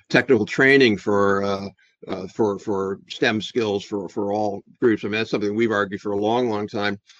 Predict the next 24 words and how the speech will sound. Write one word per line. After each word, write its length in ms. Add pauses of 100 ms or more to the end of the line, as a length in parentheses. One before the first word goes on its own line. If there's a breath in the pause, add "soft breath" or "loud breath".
(340 loud breath)
We, 180
we 140
actually 260
wrote 240
a 60
report 420
a 40
few 160
years 280
ago 320
on, 300
on, 320
um, 240
science 580 (100)
high 200
schools, 640
uh, 240
stem 320
high 160
schools, 300
and 140
we 120
did 180
a 160